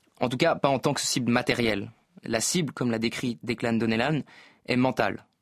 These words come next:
Et comme elle est mentale, l'attention se concentre sur cette cible et les mouvements, et c'est là que précisément l'acteur et le sportif se ressemblent, les mouvements alors, une fois que la cible est vue, les mouvements viennent tout seuls.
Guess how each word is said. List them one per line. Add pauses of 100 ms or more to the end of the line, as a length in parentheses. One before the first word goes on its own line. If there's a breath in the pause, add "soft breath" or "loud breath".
(720)
Et
comme
elle
est
mentale,
l'attention
se
concentre
sur
cette
cible
et
les
mouvements, (720 loud breath)
et
c'est
là
que
précisément
l'acteur
et
le
sportif
se
ressemblent, (180 loud breath)
les
mouvements
alors,
une
fois
que
la
cible (380 loud breath)
est
vue, (100)
les
mouvements
viennent
tout
seuls.